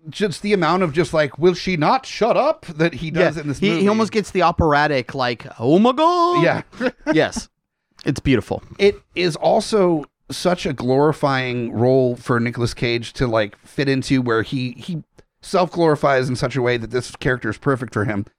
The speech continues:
Speaker 1: where the whole thing is that this is the smartest guy in this room. He's the most
Speaker 2: Yes.
Speaker 1: knowledgeable of American history. He's the guy that, like, uh, Willem Dafoe in Boondock Saints, everybody just stops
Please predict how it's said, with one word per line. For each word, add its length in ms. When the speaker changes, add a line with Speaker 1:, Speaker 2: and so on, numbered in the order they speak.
Speaker 1:
where 80
the 100
whole 140
thing 220
is 120
that 200
this 200
is 80
the 80
smartest 400
guy 140
in 80
this 160
room. 360
He's 220
the 100
most 240
Speaker 2:
Yes. 120
Speaker 1:
knowledgeable 440
of 60
American 340
history. 500
He's 200
the 60
guy 380
that, 240
like, 360
uh, 200
Willem 260
Dafoe 580
in 380
Boondock 440
Saints, 420
everybody 340
just 220
stops 440